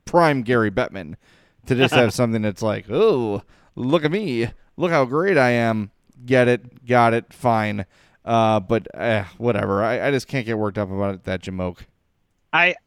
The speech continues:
Speaker 2: there's not a lot with the Hall of Fame in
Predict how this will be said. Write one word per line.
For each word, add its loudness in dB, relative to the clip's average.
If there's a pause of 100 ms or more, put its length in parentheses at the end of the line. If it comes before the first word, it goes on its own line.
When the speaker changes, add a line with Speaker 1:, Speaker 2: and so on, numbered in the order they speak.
(340)
Speaker 2:
there's -4
not -4
a -6
lot -2
with -10
the -12
Hall 0
of -8
Fame -4
in -6